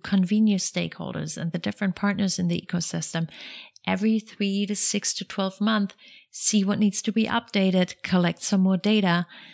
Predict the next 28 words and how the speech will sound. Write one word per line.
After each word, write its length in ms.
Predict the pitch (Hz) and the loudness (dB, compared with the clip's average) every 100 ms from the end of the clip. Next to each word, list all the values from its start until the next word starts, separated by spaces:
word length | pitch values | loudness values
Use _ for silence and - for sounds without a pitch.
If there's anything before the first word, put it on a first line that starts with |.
| - - - | -20 -10 -2
and 180 | 185 | 0
evolve 680 | 196 170 160 165 160 196 - | 0 0 0 2 4 2 0
this 240 | - 175 - | -2 0 0
thing 300 | - 170 170 | 0 0 0
forward 580 | - 165 165 202 233 226 | -4 -8 -4 -2 0 0
so 180 | - | 0
it 220 | 175 185 - | 0 -4 0
can 220 | 180 165 | 0 2
become 420 | - - - 170 | -2 -4 0 2
more 340 | 170 165 170 | 2 2 0
than 240 | 170 165 160 | -2 -2 2
just 460 | 170 160 - - - _ _ - | 2 2 -2 -6 -14 _ _ -4
the 100 | 165 | -2
phone 380 | - 190 175 | 2 4 6
book 160 | 165 156 | 4 0
of 180 | - - | -2 -4
entrepreneurial 760 | 165 160 156 160 156 151 135 - | -6 -4 -6 -6 -6 -6 -8 -6
support. 640 | - - - - - - _ _ _ _ | -6 -6 -6 -6 -6 -12 _ _ _ _
You 140 | - 233 | -2 0
can 260 | 262 214 | 4 4
use 260 | 175 190 - | 6 2 2
this 200 | 175 - | 0 0
as 220 | 156 151 | -2 -4
a 40 | |
tool 360 | 165 - 170 160 | -4 -4 -2 -2
to 180 | - 170 | 0 2
move 240 | 175 175 | 2 2
your 140 | 175 | -2